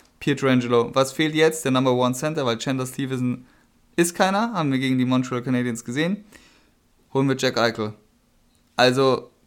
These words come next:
Kreativität und der Wille, etwas zu verändern, ist durchaus da. Jetzt muss es sich nur noch in Erfolg irgendwie wirklich bald niederschlagen, weil sonst, glaub ich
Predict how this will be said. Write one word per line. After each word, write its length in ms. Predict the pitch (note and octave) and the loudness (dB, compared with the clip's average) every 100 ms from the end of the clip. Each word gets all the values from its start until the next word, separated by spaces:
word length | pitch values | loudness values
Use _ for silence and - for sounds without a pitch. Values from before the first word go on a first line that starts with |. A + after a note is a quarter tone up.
| _ _ _ _ _ - | _ _ _ _ _ -8
Kreativität 1000 | - D3+ D3+ C3+ C3 - D#3 F3+ G3 - | 4 4 4 -4 -6 2 6 6 2 -4
und 340 | D#3 D3 C#3+ - - - _ _ _ _ - | -4 -2 -4 -6 -10 -14 _ _ _ _ -2
der 240 | B2+ B2 | -2 2
Wille, 220 | D3 F3+ | 4 4
etwas 340 | E3+ D#3 D3+ D3 | 4 0 -4 -4
zu 140 | D#3 | -4
verändern, 360 | C#3+ C#3 D#3 D#3 | -2 0 -2 -2
ist 160 | C3 - | -4 -6
durchaus 380 | D3 C#3 B2+ B2+ | -4 -4 -4 -2
da. 320 | C3+ B2 B2 - - - _ _ _ _ _ _ _ _ _ _ _ _ | 0 0 -2 -16 -20 -20 _ _ _ _ _ _ _ _ _ _ _ _
Jetzt 180 | C3 B2+ | -2 0
muss 140 | D3+ C#3 | 0 0
es 80 | |
sich 120 | C#3 C#3 | -4 0
nur 120 | D3 | 0
noch 140 | D#3 | -2
in 100 | C3 | -2
Erfolg 580 | B2+ B2+ C#3 D#3 - - | -2 0 0 -2 -4 -8
irgendwie 560 | C#3+ D#3+ D3+ D#3 E3 B3+ _ _ _ _ _ _ _ | -6 -4 -6 -8 -12 -12 _ _ _ _ _ _ _
wirklich 520 | C#3+ E3 E3+ E3 - | 0 0 0 -6 0
bald 340 | C3 C#3 E3 E3 | 4 4 2 -2
niederschlagen, 560 | D#3+ E3+ - D#3+ D#3+ C#3+ | -2 -4 -2 -2 -2 -2
weil 100 | B2+ | -2
sonst, 280 | C3+ C#3 | -4 -6
glaub 260 | - C3 C3+ | -4 -2 -2
ich 320 | C#3 - - | -6 -10 -18